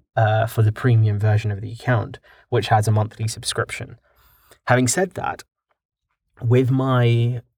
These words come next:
um, Patreon actually having a few members in it now, thank you very much to my Patreon, um,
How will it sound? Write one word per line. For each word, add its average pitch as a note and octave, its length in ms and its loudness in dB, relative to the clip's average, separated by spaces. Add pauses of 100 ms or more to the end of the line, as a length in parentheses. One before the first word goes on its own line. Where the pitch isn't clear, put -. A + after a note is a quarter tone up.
(160)
um, G#2+ 720 0 (500)
Patreon A#2 680 -2 (600)
actually A2+ 440 0
having A2 260 2
a G#2+ 60 0
few A2+ 200 -2
members A2 440 4
in G#2 80 0
it - 120 -8
now, G#2+ 300 -2 (180)
thank A2+ 280 -2
you G#2+ 60 -2
very G#2 160 -2
much - 260 -4
to - 80 -4
my A2 120 -2
Patreon, A#2 640 -2 (680)
um, A2 540 4